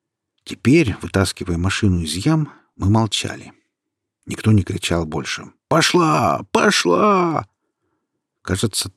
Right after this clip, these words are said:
так я уставал только на фронте, во время осенних наступлений. Но всему на свете бывает конец.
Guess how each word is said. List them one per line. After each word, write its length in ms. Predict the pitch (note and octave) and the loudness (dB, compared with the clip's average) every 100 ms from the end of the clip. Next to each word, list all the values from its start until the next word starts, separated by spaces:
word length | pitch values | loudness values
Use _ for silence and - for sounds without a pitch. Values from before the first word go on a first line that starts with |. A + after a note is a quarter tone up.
| _ | _
так 240 | - A#2 - | 0 0 2
я 100 | G#2 | 0
уставал 420 | G2+ F2+ F#2+ A2 | 2 0 2 2
только 300 | - G#2 - | 0 -2 0
на 120 | F#2 | 0
фронте, 600 | F#2 - E2+ F2+ - - - _ - | -2 -4 0 0 -2 -10 -12 _ -6
во 80 | |
время 320 | C#2+ G2+ A#2 E2+ | 0 2 2 2
осенних 460 | - G2+ F2+ - | 0 2 2 -2
наступлений. 840 | - - F#2 - D2+ C#2+ - - - _ _ _ _ _ _ _ _ _ _ _ _ _ _ _ _ _ _ _ | -10 -8 -10 -10 -12 -12 -16 -20 -20 _ _ _ _ _ _ _ _ _ _ _ _ _ _ _ _ _ _ _
Но 160 | C3 F#3 | 0 0
всему 380 | - - C#3+ | 2 4 6
на 100 | C3+ | 6
свете 380 | A#2+ - B2+ - | 4 2 2 4
бывает 380 | A2+ F2+ G#2+ A2+ | 2 2 2 0
конец. 580 | A2+ F2+ C#2+ - - | 0 -2 -4 -6 -6